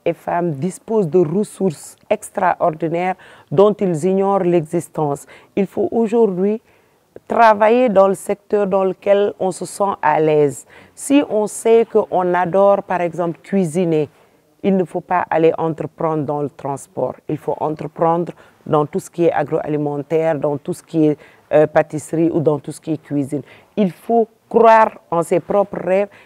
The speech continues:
en son propre potentiel. Et aujourd'hui, travailler à faire éclore ce potentiel-là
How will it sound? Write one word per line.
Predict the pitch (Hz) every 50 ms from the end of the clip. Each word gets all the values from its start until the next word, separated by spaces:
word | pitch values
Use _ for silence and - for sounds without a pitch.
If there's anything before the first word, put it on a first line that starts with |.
| _ _
en | - 180 185 196
son | 180 - 208 180
propre | 165 - 190 208 202 - - 175
potentiel. | _ - 180 - - 160 151 147 - - - - 139 127 - _ - - - _ _ -
Et | - 202
aujourd'hui, | 240 233 - 240 226 220 196 196 233 233 - _
travailler | - 226 226 240 240 233 226 202 226 - - 240 240 - -
à | 202 196
faire | - - 190 185 - -
éclore | 190 - - 208 208 214 214 -
ce | - 190
potentiel-là | 170 - 175 - - 175 170 165 - - - 175 175 170 175 175 185 196 196